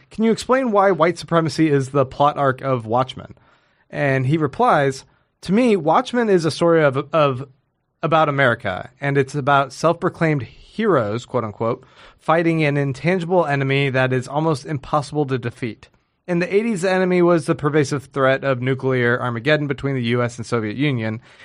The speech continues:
In twenty nineteen, that enemy is the long overdue reckoning with our country's camouflage history of white supremacy.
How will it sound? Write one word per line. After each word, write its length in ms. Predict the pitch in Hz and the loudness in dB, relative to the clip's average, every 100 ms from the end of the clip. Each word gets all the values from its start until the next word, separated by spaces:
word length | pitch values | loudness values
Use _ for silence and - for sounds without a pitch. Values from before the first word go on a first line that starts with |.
| - | -10
In 100 | 127 | -8
twenty 300 | - 165 156 | -2 0 0
nineteen, 800 | 147 143 127 - 233 175 147 139 - | -2 -4 -6 -4 0 0 -2 -6 -2
that 200 | 156 147 | -2 0
enemy 360 | 151 156 160 | 0 2 2
is 320 | 147 139 127 | 2 2 0
the 120 | 135 117 | -4 0
long 360 | 127 156 175 | 2 2 2
overdue 360 | 165 156 147 147 | 0 0 2 0
reckoning 600 | 123 139 127 113 104 123 _ _ _ | 2 0 0 -4 -6 -10 _ _ _
with 120 | 139 | -2
our 120 | 131 | 0
country's 420 | 135 156 147 147 - | 0 0 0 -4 -4
camouflage 600 | - 170 160 170 156 - | -2 0 0 2 2 0
history 560 | 156 135 131 113 117 - - - | -4 -2 -2 0 -2 -8 -20 -6
of 100 | 131 | -4
white 320 | 107 127 151 | 0 0 0
supremacy. 800 | - 131 - 135 131 - 110 | -4 -6 -4 -2 -2 -4 -12